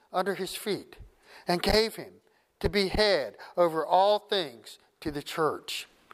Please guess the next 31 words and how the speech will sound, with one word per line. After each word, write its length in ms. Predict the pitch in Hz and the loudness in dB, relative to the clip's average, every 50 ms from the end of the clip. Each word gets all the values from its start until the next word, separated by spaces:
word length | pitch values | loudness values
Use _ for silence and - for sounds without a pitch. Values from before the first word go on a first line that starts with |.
| - - - - _ _ _ _ _ - | -20 -20 -20 -20 _ _ _ _ _ 0
which 360 | 151 151 147 - - - - _ _ _ _ _ _ _ _ - | 0 0 0 0 -6 -8 -10 _ _ _ _ _ _ _ _ -4
is 240 | - 135 170 165 - | 2 2 2 4 4
his 380 | - - 185 196 214 214 185 - | 4 6 6 6 4 4 0 -2
body, 460 | - - 180 175 170 147 - - - _ _ _ _ _ _ _ _ _ _ - | 0 0 2 2 2 -2 -2 -6 -20 _ _ _ _ _ _ _ _ _ _ -10
the 100 | - 127 | -10 -8
fullness 560 | - - - 185 190 202 208 208 202 185 - | -6 -2 2 4 4 4 4 2 -2 -4 -4
of 140 | 190 175 - | -6 -6 -6
him 420 | - 190 190 151 110 98 87 80 _ _ _ _ _ _ _ _ _ _ _ | -6 -6 -6 -6 -6 -10 -16 -20 _ _ _ _ _ _ _ _ _ _ _
who 160 | - 156 147 | -4 -4 -4
fills 640 | 135 - - - 175 170 147 120 98 90 - - - - - - | -4 -2 2 4 4 4 4 0 -4 -8 -14 -16 -18 -8 0 2
all 420 | 160 151 143 131 113 98 98 - - - | 4 4 4 4 2 -2 -6 -14 -16 -20
in 140 | 120 113 110 - | -20 -16 -6 0
all." 320 | 131 143 135 120 117 117 | 2 2 2 2 0 -4
Would 120 | 120 131 135 | -6 -8 -12
you 60 | 151 | -8
pray 220 | - - 180 165 | -2 0 0 0
with 160 | 147 135 - 135 | 0 -4 -8 -14
me, 80 | 113 | -20
please? 340 | _ - 110 104 101 - - _ _ - - - - - _ | _ -16 -16 -16 -16 -20 -20 _ _ -20 -20 -20 -20 -6 _
Father, 220 | - 208 196 196 185 | 4 4 4 4 4
thank 240 | - 226 226 220 - | 0 -2 -2 -2 -6
you 60 | 208 | -12
so 180 | 185 - 208 190 | -8 -4 -4 -2
much 280 | 180 180 165 151 - | -2 -2 -6 -6 -8
for 140 | - - 135 | -12 -18 -20
your 140 | 110 101 101 | -20 -20 -20
word. 360 | 92 87 80 - - - - _ _ _ - - - _ _ _ - | -20 -20 -20 -20 -20 -20 -20 _ _ _ -20 -20 -20 _ _ _ 2
Thank 300 | - 185 196 196 - - | 2 2 2 2 -4 -8
you 160 | 190 165 139 - _ _ _ _ | -10 -10 -10 -12 _ _ _ _
so 340 | - - - - 196 190 202 | -12 -6 0 2 2 2 2
much 540 | 202 185 165 127 107 98 - - - - | 0 -4 -6 -8 -8 -10 -14 -20 -20 -20